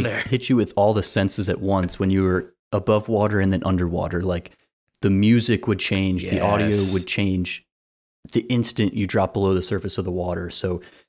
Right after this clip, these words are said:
Speaker 1: now you get this whole visual display of the underwater beauty and the change in the audio quality. It really did feel like you were underwater. Whenever the main characters were underwater, it felt
Speaker 2: Mm-hmm.
Speaker 1: like you were there with them.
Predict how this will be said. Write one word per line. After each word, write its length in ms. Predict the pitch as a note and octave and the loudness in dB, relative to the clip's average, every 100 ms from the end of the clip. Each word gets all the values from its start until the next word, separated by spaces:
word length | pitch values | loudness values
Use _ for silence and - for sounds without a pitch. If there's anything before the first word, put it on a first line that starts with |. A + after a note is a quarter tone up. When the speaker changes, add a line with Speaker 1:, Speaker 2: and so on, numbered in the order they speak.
| _ A2 | _ -4
Speaker 1:
now 100 | G2 | -2
you 80 | |
get 180 | F#2+ F#2+ | -2 -2
this 140 | F#2+ - | -4 -2
whole 220 | G#2 F#2+ | 0 0
visual 600 | F#2+ G#2+ G#2 G#2+ G#2 G2+ | -2 -2 0 0 0 0
display 640 | G2 F#2+ - G2+ F#2+ F#2+ | 0 -4 -2 2 4 4
of 140 | F#2 - | 2 0
the 120 | - | -2
underwater 460 | G2 F#2+ F#2 F#2+ F#2 | 0 0 0 -2 -4
beauty 500 | G2 F#2 F#2 F#2 - _ _ _ | -2 -2 0 -4 -6 _ _ _
and 300 | G#2+ G#2 G2+ | 0 2 0
the 60 | G2 | -2
change 380 | - G2+ F#2+ F#2 | -2 0 0 0
in 60 | |
the 120 | F#2 - | 0 -2
audio 320 | F#2 F#2 F#2 | -4 -2 -2
quality. 440 | - F2+ F2+ F2 F2+ | -2 -2 -2 -2 0
It 60 | |
really 260 | G#2+ C3+ A2+ | 4 4 4
did 180 | G2+ F2+ | 2 -2
feel 320 | - G2+ F#2+ | -2 0 2
like 240 | F2+ F2 | 2 0
you 100 | F#2+ | -2
were 100 | F2+ | -2
underwater. 640 | F2+ F2 F2 F#2+ - - - _ | -2 -4 -6 -6 -6 -6 -12 _
Whenever 400 | A2 G#2 G2+ G2+ | 2 2 4 2
the 100 | F#2+ | 2
main 220 | G2 F#2+ | 2 0
characters 360 | F2 F#2 G#2+ F#2+ | 0 0 0 -2
were 40 | |
underwater, 340 | F#2+ G2 G2 F#2+ | -2 0 0 0
it 80 | - | 0
felt 140 | F#2 | 0
Speaker 2:
Mm-hmm. 80 | F2 | -2
Speaker 1:
like 100 | E2 | -2
you 140 | G2 F2+ | -2 -2
were 140 | F2 | -4
there 200 | F2 F2 | -6 -8
with 200 | E2+ - | -10 -12
them. 200 | - | -14